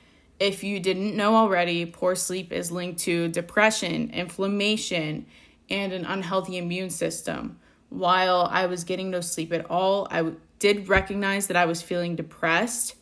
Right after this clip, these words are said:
and I had no motivation to do anything because I was so tired.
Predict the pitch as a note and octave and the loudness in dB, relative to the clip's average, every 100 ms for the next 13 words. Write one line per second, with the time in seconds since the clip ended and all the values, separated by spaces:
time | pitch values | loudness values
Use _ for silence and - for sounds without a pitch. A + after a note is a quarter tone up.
0 | - F#3 F3+ F#3 F3 F3 E3+ E3 F3 G#3 | -8 -2 -2 0 0 0 0 0 2 2
1 | G#3 F#3+ E3+ E3+ F3+ F3+ E3+ E3 - F3+ | 2 2 0 -2 -6 -6 -4 -4 -2 -4
2 | F3+ F3 E3+ E3+ E3+ E3+ E3+ F3 E3+ E3 | -4 -4 -4 -4 -4 -4 -4 -4 -4 -4
3 | - F#3+ F#3+ - D#3+ D#3+ D#3+ E3 D#3+ | -2 -4 -4 -2 2 4 2 0 -2